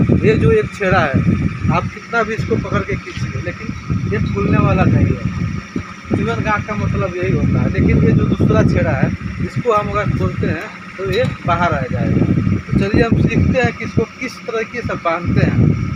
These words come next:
देखिए, इसको हम बांधते हैं। ये जो छेड़ा है, देखिए, ये जो रस्सी है, इसको हम डबल करेंगे और उसके बाद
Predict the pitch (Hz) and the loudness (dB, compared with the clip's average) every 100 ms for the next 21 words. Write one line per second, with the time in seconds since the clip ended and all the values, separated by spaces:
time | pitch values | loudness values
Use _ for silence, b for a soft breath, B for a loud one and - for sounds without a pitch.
0 | - - - - - - - - - - | 0 2 2 2 2 4 4 4 2 4
1 | - - - 160 160 - - 160 - - | 4 4 4 2 2 0 2 2 0 0
2 | - - - - - - - - - - | 2 2 2 2 2 0 0 0 0 2
3 | - - - - - - 185 180 - - | 2 4 4 4 4 4 2 -2 -6 0
4 | - 180 202 - - 196 196 - 220 202 | 0 0 -2 0 2 4 4 2 0 0
5 | 196 - - - 180 196 202 185 175 170 | 0 -2 -2 -2 -2 -2 -2 -2 -2 -6
6 | 202 - - - - - - 170 190 - | -6 -8 -12 -14 -18 -14 -6 -6 -6 -6
7 | 226 202 214 220 | -4 0 0 0